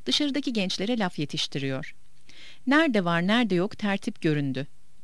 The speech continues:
Yukarıdan aşağıya doğru yürüyor. Adım atarken zorlanıyor gibi. Ayağını sürükleyerek geliyor.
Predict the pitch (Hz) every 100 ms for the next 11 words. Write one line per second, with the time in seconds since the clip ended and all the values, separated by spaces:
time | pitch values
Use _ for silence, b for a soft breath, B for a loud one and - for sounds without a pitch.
0 | - 302 339 330 294 285 262 - 277 254
1 | 170 165 214 208 139 131 120 - - -
2 | - - 247 294 233 208 175 - 240 208
3 | 190 175 170 160 147 131 135 139 - -
4 | b b b - 226 240 240 254 233 220
5 | 202 214 202 170 143 - 143 139 135 139